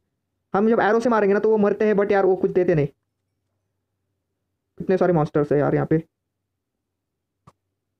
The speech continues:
तो चलो इसको तो आग फेंकने से पहले ही मार दिया। सामने दो वेदर स्केलेटन है, उनको बुलाने की कोशिश करते।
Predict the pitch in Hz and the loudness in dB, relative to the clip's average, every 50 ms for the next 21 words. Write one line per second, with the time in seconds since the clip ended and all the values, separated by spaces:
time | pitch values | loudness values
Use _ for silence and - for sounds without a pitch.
0 | _ _ _ 160 170 196 202 202 196 196 202 196 190 165 175 175 - - 185 185 | _ _ _ -4 -2 0 0 0 0 0 -2 0 0 0 -2 -2 -2 -2 0 0
1 | 185 180 196 175 180 185 185 175 165 156 147 151 160 185 - _ _ _ _ _ | 0 0 0 0 0 2 2 2 0 0 0 0 -2 -2 -4 _ _ _ _ _
2 | _ _ _ _ _ _ _ _ _ _ _ _ _ _ _ _ _ _ _ _ | _ _ _ _ _ _ _ _ _ _ _ _ _ _ _ _ _ _ _ _
3 | _ _ _ _ _ _ _ _ _ _ _ _ _ _ _ _ _ _ _ _ | _ _ _ _ _ _ _ _ _ _ _ _ _ _ _ _ _ _ _ _
4 | _ _ _ _ _ _ _ _ _ _ _ _ - 196 202 208 185 214 220 220 | _ _ _ _ _ _ _ _ _ _ _ _ -4 -2 0 0 0 2 0 0
5 | 208 214 214 - 196 185 185 196 233 247 - _ _ _ - 180 185 185 156 - | 0 -2 -2 -2 -2 0 0 -2 -4 -6 -8 _ _ _ -4 -2 -2 0 0 0
6 | 190 190 196 196 190 185 - 185 - - 175 165 175 196 | 2 2 0 0 0 -2 -2 -2 -2 -2 -2 0 -2 -4